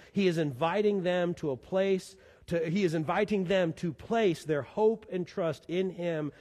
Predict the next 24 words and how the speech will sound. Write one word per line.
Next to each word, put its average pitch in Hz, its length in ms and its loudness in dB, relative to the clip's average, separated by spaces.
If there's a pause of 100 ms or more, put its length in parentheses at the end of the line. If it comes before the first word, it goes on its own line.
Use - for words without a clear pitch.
(120)
as 147 180 -2
their 139 120 -2
Messiah, 180 800 -2 (260)
as 139 220 -4
their 120 180 -4
Lord, 147 640 -4 (240)
and 117 140 -8
as 110 180 -8
their 107 160 -10
Savior. 107 640 -12 (4000)
I 135 60 -6
want 143 120 -4
to - 100 -8
take 135 120 -8
a 127 80 -12
step 139 300 -8
back 120 240 -10 (500)
from 120 160 -10
this 123 160 -6
unpacking 113 540 -8
for - 140 -14
just 110 220 -8
a 110 40 -10
moment. 110 360 -8